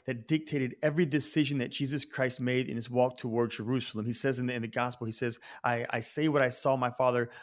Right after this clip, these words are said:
um, doing, and, and, and I do what I saw him doing." It's, it's, it's all what he was looking at the Father. He was gazing at the Father. He was receiving the Father's delight, and that is what motivated him to continue his journey toward the cross. He was not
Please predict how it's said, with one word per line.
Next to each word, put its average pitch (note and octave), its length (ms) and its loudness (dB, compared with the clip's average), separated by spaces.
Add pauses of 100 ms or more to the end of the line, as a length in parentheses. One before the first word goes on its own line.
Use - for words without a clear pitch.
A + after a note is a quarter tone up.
(100)
um, B2 360 -4
doing, C#3+ 360 0
and, C#3 100 0
and, C3 320 -2
and A#2+ 100 -4
I A#2 120 -2
do A#2+ 240 0
what C#3 180 4
I A#2 80 -2
saw A#2+ 220 -2
him A#2 160 -6
doing." C#3+ 260 0
It's, B2 140 -6
it's, B2+ 180 -6
it's C3+ 220 -4
all D3 180 2
what C3 120 0
he C3+ 100 -2
was B2 200 -6
looking F3 240 2
at D3+ 100 -2
the C3+ 80 -6 (100)
Father. C3+ 240 6
He B2 80 0
was A#2+ 100 -2
gazing D3 380 0
at A#2+ 40 -6
the - 80 -20
Father. C3+ 300 6
He B2+ 140 -2
was A#2 120 -4
receiving D#3 380 -4
the C#3 80 -4
Father's C3 300 2
delight, B2 340 2
and A2+ 160 -8
that D3 180 2
is C3+ 120 -6
what C3+ 100 -6
motivated C3 560 0
him A#2 240 -4 (300)
to C#3 80 -14
continue C3+ 400 -2
his A#2+ 180 -2
journey B2+ 300 -2
toward A#2+ 260 -6
the A#2 80 -12
cross. - 520 0 (340)
He E3+ 120 0
was E3 160 4
not D3 280 2